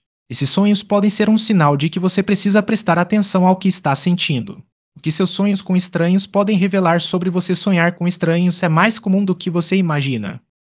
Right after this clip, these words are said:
Esses personagens desconhecidos podem representar partes de você mesmo que você ainda não reconhece. Por exemplo,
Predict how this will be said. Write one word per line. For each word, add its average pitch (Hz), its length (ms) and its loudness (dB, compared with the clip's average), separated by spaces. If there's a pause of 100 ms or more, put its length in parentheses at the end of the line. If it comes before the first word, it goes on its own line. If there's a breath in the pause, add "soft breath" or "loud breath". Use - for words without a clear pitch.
Esses 139 240 -6
personagens 190 640 0
desconhecidos 196 800 -2
podem 208 320 0
representar 175 720 -2
partes 165 320 0
de 160 80 -2
você 160 300 -4
mesmo 160 360 -2
que 180 100 -8
você 170 240 -4
ainda 175 280 2
não 175 100 0
reconhece. 156 720 -4 (380)
Por 151 100 -2
exemplo, 156 540 0